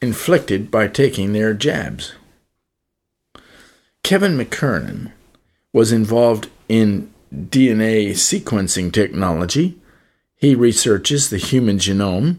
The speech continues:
and is the founder and chief science officer of Medical Genomics, a life science company.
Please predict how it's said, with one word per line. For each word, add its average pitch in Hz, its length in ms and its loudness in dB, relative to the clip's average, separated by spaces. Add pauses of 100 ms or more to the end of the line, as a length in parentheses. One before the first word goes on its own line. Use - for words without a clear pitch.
(460)
and 117 120 4
is 113 220 2
the 113 60 -4
founder 135 560 0
and 107 420 -2
chief 151 380 -2
science 123 500 -2
officer 101 640 -2
of 104 240 0
Medical 104 540 0
Genomics, 120 720 -4 (100)
a 107 100 2
life 98 280 0
science 92 480 -4
company. - 480 -6